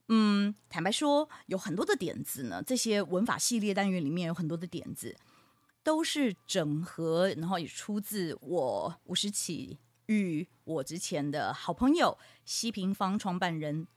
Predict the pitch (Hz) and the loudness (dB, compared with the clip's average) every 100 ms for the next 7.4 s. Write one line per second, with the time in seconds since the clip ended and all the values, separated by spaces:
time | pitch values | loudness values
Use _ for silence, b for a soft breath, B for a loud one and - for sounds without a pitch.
0 | _ - 180 185 180 180 165 151 - - | _ -2 0 0 -2 -2 -2 -4 -2 -2
1 | 175 170 B B B 254 247 165 208 170 | -2 -6 B B B -2 -2 -2 0 0
2 | 156 - 190 202 202 196 214 220 202 156 | 0 0 2 2 2 0 0 2 2 2
3 | 160 185 156 - 214 226 - _ _ - | 0 0 -2 0 0 0 -4 _ _ -4
4 | 208 196 190 190 185 185 165 B B B | 0 2 2 2 2 -2 -4 B B B
5 | - 165 175 175 151 156 156 226 147 - | -2 0 2 2 0 0 0 0 0 -2
6 | _ _ - 214 208 214 - 190 190 196 | _ _ -4 2 4 2 2 0 0 0
7 | 156 165 170 - | -2 -4 -6 -8